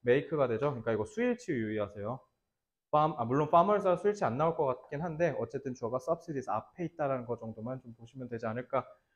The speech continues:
그리고 makes it이라고 했네. 그럼 이거는 딱 봐도 가목적어죠. 자, 그래서 요거는 서술형에다가 제가 여-, 어, 서술형 정리에다가 해놨어요. writing이니까. 요거는 영작할 수 있어야겠죠. 왜냐면 여기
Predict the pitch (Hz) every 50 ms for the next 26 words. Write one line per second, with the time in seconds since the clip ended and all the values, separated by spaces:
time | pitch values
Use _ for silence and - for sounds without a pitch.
0 | _ _ - 147 147 147 156 175 180 165 147 147 165 180 175 - - - - _
1 | - - - 160 165 165 - 160 165 151 147 139 123 117 110 113 123 151 147 -
2 | 113 107 101 113 113 120 131 131 - 170 170 - 165 151 147 160 170 180 175 -
3 | - 131 120 123 139 156 156 - - - 151 143 151 143 131 - 117 113 135 156
4 | 180 - - _ _ _ _ _ - 127 131 139 135 147 131 131 135 156 151 156
5 | 156 151 - 196 202 196 214 202 196 185 180 170 165 156 151 147 - 139 131 131
6 | 120 113 107 110 - - 110 110 - - 190 202 226 202 202 190 180 156 139 135
7 | 131 131 123 120 117 113 120 143 143 - - 120 107 107 107 117 123 - - 131
8 | 120 113 - - 110 117 139 170 165 _ _ _ _ _ - 131 131 151 151 147
9 | 127 107 113 135 143 185 185 185 - 170 - - - 113 - - 135 131 120 -
10 | - - 110 - - 127 117 113 117 113 113 131 147 165 175 151 113 104 - -
11 | 151 170 180 180